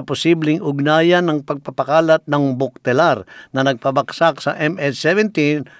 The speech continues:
noong ikalabing pito ng Hulyo twenty fourteen. Nag-apela siya sa mga nakasaksi upang lumapit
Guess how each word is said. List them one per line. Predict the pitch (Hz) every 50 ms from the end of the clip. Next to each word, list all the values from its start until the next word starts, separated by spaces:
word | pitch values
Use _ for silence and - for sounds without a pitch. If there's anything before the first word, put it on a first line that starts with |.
| _ -
noong | 135 151 143 139
ikalabing | 139 143 139 139 131 139 139 135 127
pito | - 135 131 170 165 165 151
ng | 143 135 131 117
Hulyo | 123 165 190 196 175 160 131 131 131 123 117 -
twenty | - 151 151 143 - 143
fourteen. | 123 - 113 107 107 98 - 160 160 143 123 104 92 82 76 76 _ _ _ _ _ -
Nag-apela | 156 175 180 185 151 151 185 170 175 160
siya | - - 165 170 185 185
sa | - 185
mga | 165 160 156 156 151 147
nakasaksi | 135 147 151 131 - - 127 - - - 185 185 175 175 196
upang | 165 147 139 151 143 139
lumapit | 131 127 127 139 165 190 208 208 165 135 131 127